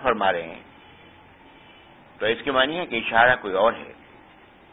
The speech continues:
تو کھڑے ہوئے فرمایا کہ معلوم ہوتا ہے کہ حضرت کا اشارہ ہماری طرف ہے۔ میں نے فرمایا کہ ہاں، کہ میں انصاری کے لیے کہہ رہا ہوں۔ تو یہاں سے نبی صلی اللہ علیہ وسلم کا انداز بھی معلوم ہوا کہ جب کسی سے بات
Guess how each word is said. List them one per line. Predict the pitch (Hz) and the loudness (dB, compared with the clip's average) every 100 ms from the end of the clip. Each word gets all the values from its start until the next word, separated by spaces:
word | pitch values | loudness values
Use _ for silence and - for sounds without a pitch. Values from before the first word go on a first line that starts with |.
| - - | -20 -10
تو | 104 | -2
کھڑے | - 143 | 4 6
ہوئے | 170 156 | 6 6
فرمایا | 139 139 160 | 4 4 2
کہ | 135 | 4
معلوم | 113 123 156 | 4 4 2
ہوتا | 147 143 | -2 0
ہے | 156 | -2
کہ | 113 113 | -2 -2
حضرت | 110 131 - - | -2 -6 -8 -2
کا | 127 | -2
اشارہ | 104 113 120 | 0 0 2
ہماری | 113 98 110 131 | 0 0 0 -2
طرف | 95 80 | -8 -8
ہے۔ | 76 - - - - - - - - - - - - - | -12 -16 -20 -20 -20 -20 -20 -20 -20 -20 -20 -20 -20 -16
میں | - | -12
نے | 82 | -8
فرمایا | 90 90 | -6 -6
کہ | |
ہاں، | 85 82 85 - - - - - - - - - - | -8 -10 -14 -20 -20 -20 -20 -20 -20 -20 -20 -20 -12
کہ | 98 85 | -10 -8
میں | 90 87 - - | -10 -14 -18 -12
انصاری | 90 80 120 127 | -10 2 2 2
کے | 90 | -4
لیے | 82 78 | -12 -10
کہہ | 82 | -6
رہا | 82 92 | -6 -8
ہوں۔ | - - - - - - - - - - - - - | -12 -20 -20 -20 -18 -18 -18 -18 -18 -18 -18 -16 -8
تو | 110 | 2
یہاں | 123 139 151 | 6 6 4
سے | |
نبی | 143 139 143 | 0 2 2
صلی | 135 | 4
اللہ | |
علیہ | 131 120 113 | 2 2 0
وسلم | 127 123 | 2 4
کا | |
انداز | 110 - 123 127 | 2 4 4 4
بھی | 127 | 2
معلوم | 110 107 123 | 4 4 2
ہوا | 104 104 | 2 0
کہ | - 101 | 0 -4
جب | 95 123 117 | 0 0 -2
کسی | 117 139 | -6 -4
سے | 127 | 2
بات | 113 | 4